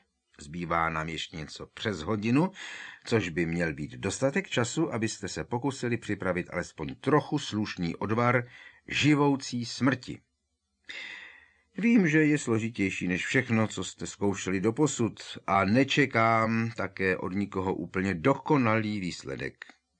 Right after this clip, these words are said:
Ten, kdo uvaří nejlepší lektvar, ale vyhraje tady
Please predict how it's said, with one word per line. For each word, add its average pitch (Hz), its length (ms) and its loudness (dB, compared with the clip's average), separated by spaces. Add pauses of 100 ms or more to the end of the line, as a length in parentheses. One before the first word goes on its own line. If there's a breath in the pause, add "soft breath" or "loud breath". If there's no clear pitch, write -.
(180)
Ten, 143 220 6
kdo 120 280 0
uvaří 82 480 -6
nejlepší 160 800 2
lektvar, 143 640 -6 (360)
ale - 200 -6
vyhraje 110 460 -2
tady 87 420 -8